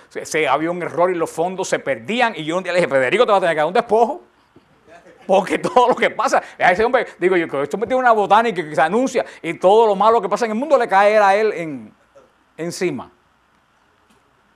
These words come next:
Estamos llenos de falsos. Y Miami en estos momentos es el arca de Noé. De cada especie hay dos. De todo tipo de falso, de falsos profetas.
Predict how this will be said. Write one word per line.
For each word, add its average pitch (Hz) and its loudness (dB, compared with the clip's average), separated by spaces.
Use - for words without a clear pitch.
Estamos 156 -2
llenos 180 -8
de 117 -12
falsos. 143 -2
Y 120 -10
Miami 139 0
en 180 -8
estos 185 -4
momentos 185 -6
es 160 -2
el 147 -2
arca 170 -2
de 151 -6
Noé. 127 -10
De 113 -14
cada 147 -4
especie 196 -10
hay 139 -6
dos. 127 -8
De 135 -6
todo 175 2
tipo 208 -6
de 151 -4
falso, 165 0
de 113 -10
falsos 202 2
profetas. 170 -4